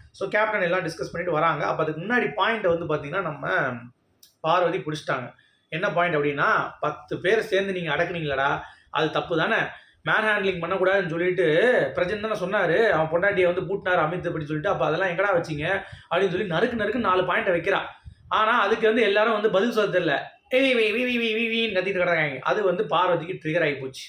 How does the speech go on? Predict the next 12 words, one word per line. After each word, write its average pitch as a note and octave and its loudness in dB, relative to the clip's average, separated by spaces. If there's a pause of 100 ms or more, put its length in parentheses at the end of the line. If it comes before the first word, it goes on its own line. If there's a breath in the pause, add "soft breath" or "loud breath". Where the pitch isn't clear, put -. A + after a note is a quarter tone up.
(360)
சரியா? D#3 -2
அந்த G#3+ -2
ட்ரிகரிங் G3+ 0
பாயிண்ட்டை F3 2
பார்வதி E3+ 2
எங்க E3 0
காட்டுறா D#3 0
அப்படின்னு D3 -2
சொல்லி C#3 -6
பாத்தீங்கன்னா, C#3+ -2 (460 soft breath)
எங்க E3+ 0
காட்டுறா? E3 2